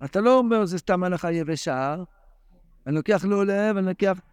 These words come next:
עשר ריגות תפילין, אני יודע ומאמין שיש בזה סוד.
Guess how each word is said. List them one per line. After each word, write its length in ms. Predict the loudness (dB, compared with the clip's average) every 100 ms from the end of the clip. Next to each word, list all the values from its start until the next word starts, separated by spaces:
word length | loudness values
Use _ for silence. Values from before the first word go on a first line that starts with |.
| _ -4
עשר 280 | -2 -2 -2
ריגות 260 | 0 -2
תפילין, 520 | -2 -2 0 0 -2 -4 -10 _
אני 180 | -8 -4
יודע 520 | -4 -2 2 4 4 2
ומאמין 680 | 0 -2 0 0 0 0 0
שיש 300 | 0 0 0
בזה 280 | -2 -4 -6
סוד. 280 | -6 -8